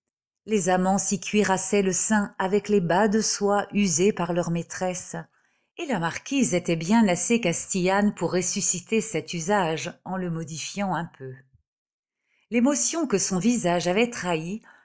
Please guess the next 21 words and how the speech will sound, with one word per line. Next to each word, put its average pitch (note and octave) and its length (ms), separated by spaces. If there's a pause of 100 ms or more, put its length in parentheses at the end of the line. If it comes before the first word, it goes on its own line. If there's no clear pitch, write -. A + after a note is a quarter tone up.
(180)
pouvait D4 280
être D#4+ 280
interprétée A3+ 720
de F3 100
plus B3 300
d'une F#3 180
façon. D#3+ 540 (800)
On D#3+ 100
pâlit E3+ 460
de D#3 100
surprise, F3+ 880 (320)
on G3 140
pâlit F#3 400
de F3+ 100
frayeur, E3 840 (360)
mais C#4+ 180
on D4+ 120
pâlit B3 340
aussi G3 380
de F#3 120
joie F3 480